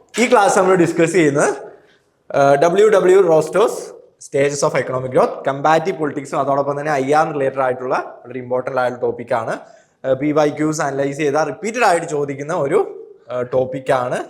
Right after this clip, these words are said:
കാര്യമാണ് ഡബ്ല്യു ഡബ്ല്യു റോസ്റ്റോസ് stages of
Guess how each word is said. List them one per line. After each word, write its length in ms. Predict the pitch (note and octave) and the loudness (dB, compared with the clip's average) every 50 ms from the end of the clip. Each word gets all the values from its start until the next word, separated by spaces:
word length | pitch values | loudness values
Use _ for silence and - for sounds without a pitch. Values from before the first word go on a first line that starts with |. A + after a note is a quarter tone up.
| - - | -6 -4
കാര്യമാണ് 520 | B2 B2 B2+ C#3+ C#3 B2+ B2+ C#3+ G#3 - - - - - _ _ - C3+ | -2 0 0 0 0 0 0 -2 -4 -6 -8 -14 -20 -20 _ _ -4 -2
ഡബ്ല്യു 240 | C3+ C3 D3 D3+ | -2 0 0 0
ഡബ്ല്യു 260 | D3 D3+ C#3 D3 D#3 D#3 | 0 0 0 0 0 2
റോസ്റ്റോസ് 460 | D3 C#3 C3+ - - G3+ - - - | 2 0 0 0 0 -2 -2 -2 -2
stages 380 | - C3 B2+ B2 A#2+ - C#3+ | -2 -2 -2 -2 -4 -4 -4
of 60 | C#3 | -4